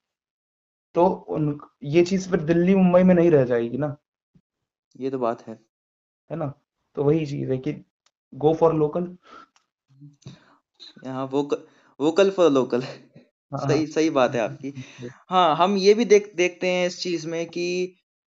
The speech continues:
Speaker 2: जो, जैसे कि, अ, जो रैप जिस तरीके से चल रहा है, उसमें लोग नए-नए अटेम्प्ट भी करते हैं, नए-नए, नई-नई इन्वेंशंस भी कर रहे हैं। ऐसा ही
Speaker 1: हम्म।
Speaker 2: एक रैपर है, अ, मुंबई का, एमसी स्टैन, आपने सुना भी होगा उसके बारे में।
Speaker 1: हाँ,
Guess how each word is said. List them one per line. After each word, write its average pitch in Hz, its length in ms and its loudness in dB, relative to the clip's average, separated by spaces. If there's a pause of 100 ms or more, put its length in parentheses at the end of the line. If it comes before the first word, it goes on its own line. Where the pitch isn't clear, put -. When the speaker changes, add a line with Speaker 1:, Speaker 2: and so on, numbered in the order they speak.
(140)
Speaker 2:
जो, 160 400 2
जैसे 160 320 0
कि, 175 320 -2
अ, 143 560 -2
जो 143 200 -2
रैप 147 240 4
जिस 147 260 -12
तरीके 151 200 -4
से 160 80 0
चल 156 220 0
रहा 143 180 2
है, 156 120 2
उसमें 170 320 -4
लोग 165 400 0
नए-नए 175 320 2
अटेम्प्ट 170 400 2
भी 151 140 -4
करते 117 300 0
हैं, 120 120 -4
नए-नए, 160 560 -2 (280)
नई-नई 180 280 0
इन्वेंशंस 180 520 2
भी 196 80 2
कर 165 160 2
रहे 139 180 -2
हैं। 151 260 -6 (360)
ऐसा 147 220 0
ही 185 80 2
Speaker 1:
हम्म। 196 100 2
Speaker 2:
एक 165 180 4
रैपर 156 320 6
है, 151 440 4
अ, 123 320 2
मुंबई 143 340 2
का, 151 460 0
एमसी 160 280 0
स्टैन, 143 320 4
आपने 135 240 2
सुना 147 240 0
भी 143 100 0
होगा 131 200 2
उसके 123 200 -2
बारे 113 280 -2
में। 117 120 -6
Speaker 1:
हाँ, 113 320 -12